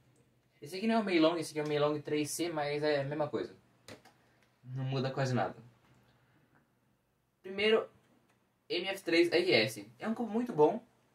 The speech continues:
Muito bom mesmo. Eu comecei com ele, fiquei três anos com ele. Ou mais até. E o Meilong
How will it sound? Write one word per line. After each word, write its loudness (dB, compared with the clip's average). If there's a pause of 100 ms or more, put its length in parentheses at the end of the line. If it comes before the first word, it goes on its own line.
(340)
Muito -10
bom 2
mesmo. 2
Eu 2
comecei -4
com -8
ele, -2
fiquei -4 (460)
três 0
anos 0
com -4
ele. -2 (220)
Ou -6 (680)
mais -4
até. -6 (1120)
E -6
o -4
Meilong 2